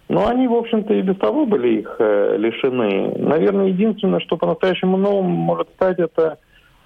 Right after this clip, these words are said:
а, мобилизация. Ну, конфисковывать бизнес, во-первых, <laughs> там чиновникам станет,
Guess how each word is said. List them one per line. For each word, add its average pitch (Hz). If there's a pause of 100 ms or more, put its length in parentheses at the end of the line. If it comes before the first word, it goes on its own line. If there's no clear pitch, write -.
а, 127
мобилизация. 147
Ну, 196 (160)
конфисковывать 170
бизнес, 143
во-первых, 120
<laughs> -
там 113
чиновникам 110
станет, 104